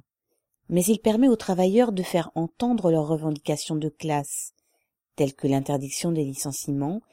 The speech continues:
et la répartition du travail entre tous sans diminution de salaire, l'augmentation des salaires et des retraites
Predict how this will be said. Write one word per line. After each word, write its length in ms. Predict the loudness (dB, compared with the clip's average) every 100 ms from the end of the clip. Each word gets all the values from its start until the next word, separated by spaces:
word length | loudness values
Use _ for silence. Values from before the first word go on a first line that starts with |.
| _ _ -4
et 80 | -2
la 80 |
répartition 640 | -2 -4 -8 -12 -8 -4 -4
du 100 | -4
travail 380 | -4 0 0 0
entre 280 | -8 -8
tous 260 | -10 -8 -8
sans 240 | -4 -2
diminution 520 | -2 -2 -2 -4 -6 -8
de 60 |
salaire, 600 | -4 -2 0 -2 -4 -10 _ _ _ _ _ _ _ -2
l'augmentation 720 | 0 0 -2 -4 -6 -2 -2
des 120 | -2
salaires 520 | -2 2 4 4 2
et 40 | -2
des 140 | -2
retraites 680 | -2 -6 -6 -6 -6 -12